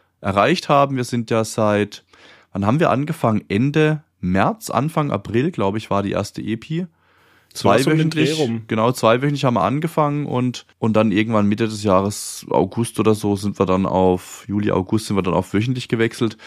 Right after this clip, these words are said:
Speaker 1: Wir hatten, ähm, etwas mehr als zweitausendsiebenhundert Streams bisher bei zweitausendeinhundert Unique Usern.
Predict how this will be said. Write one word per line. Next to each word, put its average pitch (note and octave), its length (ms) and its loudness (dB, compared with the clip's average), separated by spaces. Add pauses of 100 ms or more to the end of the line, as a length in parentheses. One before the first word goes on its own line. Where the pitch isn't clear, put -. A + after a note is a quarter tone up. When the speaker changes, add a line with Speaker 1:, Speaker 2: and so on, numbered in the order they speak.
(480)
Speaker 1:
Wir G#2+ 120 4
hatten, B2+ 320 2
ähm, A#2+ 460 2 (100)
etwas A#2+ 340 0
mehr A#2+ 200 4
als B2+ 180 0
zweitausendsiebenhundert A#2 1080 0
Streams D3+ 440 -4
bisher D#3 480 0
bei A#2 320 2
zweitausendeinhundert G#2+ 1400 0
Unique G#2 380 0
Usern. G2 480 0